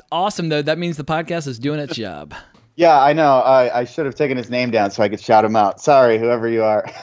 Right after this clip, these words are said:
Speaker 2: <laughs>
Speaker 1: Well, anytime somebody comes on and sells a book or promotes their podcast or promotes a movie, and, like, when Jeremy Workman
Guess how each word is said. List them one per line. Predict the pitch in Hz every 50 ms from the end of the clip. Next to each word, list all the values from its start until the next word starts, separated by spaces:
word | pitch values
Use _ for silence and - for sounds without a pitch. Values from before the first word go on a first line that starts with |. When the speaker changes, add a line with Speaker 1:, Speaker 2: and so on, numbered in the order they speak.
| -
Speaker 2:
<laughs> | 180 170 151 - - 180 156 - - 156 - - 165 - _ 151 - - - - - -
Speaker 1:
Well, | 170 180 -
anytime | 196 208 233 214 226 202 190
somebody | - - 180 185 175 160
comes | 170 165 160 143
on | 156 151 151
and | 143 135 123
sells | - - - 147 143 143 127
a | 127 120
book | 110 - _ _ 147 143 143 135 - - -
or | 131 120
promotes | - 120 117 117 123 127 - -
their | - 104
podcast | 92 - 131 135 131 127 - - 131 127 - -
or | _
promotes | _ 113 123 123 117 -
a | 113
movie, | 110 113 123 127 131 120 131 127 127 127 - _
and, | 120 120 117 117 117 113 113 113 113 113 107 - _ - - _
like, | 127 131 117
when | 151 147
Jeremy | 120 160 165 156 151 135
Workman | 131 139 143 135 _ 139 135 131 127 127 123 120 127